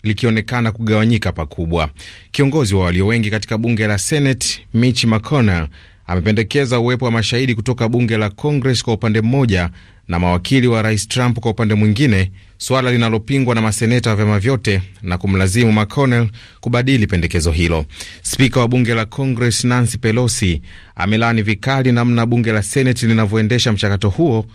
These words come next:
hatua aliyosema inaweza kuzuia ushahidi wa kumtia hatiani Rais Donald Trump. Trump ni rais wa tatu katika historia ya Marekani kupigiwa kura ya kukosa imani, huku wachambuzi wa siasa za taifa hilo wakisema kuna uwezekano mdogo wa kiongozi huyo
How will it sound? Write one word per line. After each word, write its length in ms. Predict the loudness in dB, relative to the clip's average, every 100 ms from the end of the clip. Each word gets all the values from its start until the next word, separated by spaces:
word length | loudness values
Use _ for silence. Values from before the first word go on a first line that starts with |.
| -10
hatua 360 | -8 -4 -2 0
aliyosema 460 | 0 0 0 2
inaweza 360 | 2 2 0 -2
kuzuia 400 | -2 0 2 2
ushahidi 460 | 0 0 0 2 2
wa 120 | 0
kumtia 440 | 0 -2 0 0
hatiani 640 | -2 -2 0 2 2 2 -2 -4
Rais 320 | 0 0 0 2
Donald 360 | 2 2 -2
Trump. 380 | -2 -2 -2 -4 -10 -20 -20 -20 -10
Trump 320 | -2 2 2 2
ni 160 | 2
rais 260 | 2 0 0
wa 140 | 0
tatu 320 | 0 -4 -2
katika 240 | -4 -2 0
historia 420 | 0 2 2 2
ya 60 | 0
Marekani 680 | 0 -2 -2 0 2 0 -4 -14 -20 -6
kupigiwa 460 | -2 2 2 2
kura 300 | 0 -2 -2
ya 80 | -2
kukosa 360 | -2 -4 0 2
imani, 500 | 2 4 4 2 0 -6 -20 -8
huku 260 | -4 -2 0
wachambuzi 420 | 0 0 2 2
wa 100 | 0
siasa 320 | -2 -2 0
za 120 | -2
taifa 340 | 0 0 0 -2
hilo 160 | 0
wakisema 520 | 0 -4 -2 0 0 2
kuna 200 | 2 2
uwezekano 480 | 2 0 0 2
mdogo 400 | 2 2 0 0
wa 60 | -2
kiongozi 420 | -2 0 0 0
huyo 380 | 0 2 2 0